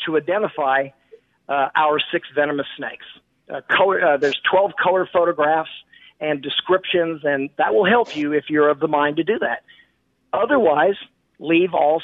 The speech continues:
snakes alone. That, that seems kinda academic, doesn't it?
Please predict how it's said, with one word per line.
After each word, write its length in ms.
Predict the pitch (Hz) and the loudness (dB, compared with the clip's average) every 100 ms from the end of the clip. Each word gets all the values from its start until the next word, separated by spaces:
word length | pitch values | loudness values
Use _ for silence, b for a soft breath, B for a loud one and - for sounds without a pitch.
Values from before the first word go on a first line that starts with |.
| - | -4
snakes 260 | 151 147 156 | -4 -2 -2
alone. 360 | 139 123 120 - _ _ _ _ _ _ _ - | -2 -4 -6 -16 _ _ _ _ _ _ _ -2
That, 200 | 147 143 | -2 0
that 160 | 160 160 - | 0 0 0
seems 200 | 202 202 | 0 0
kinda 260 | - 185 160 | -2 0 2
academic, 540 | 165 175 175 170 135 | 2 0 0 0 0
doesn't 300 | 151 147 139 | 0 0 -4
it? 120 | 127 | -10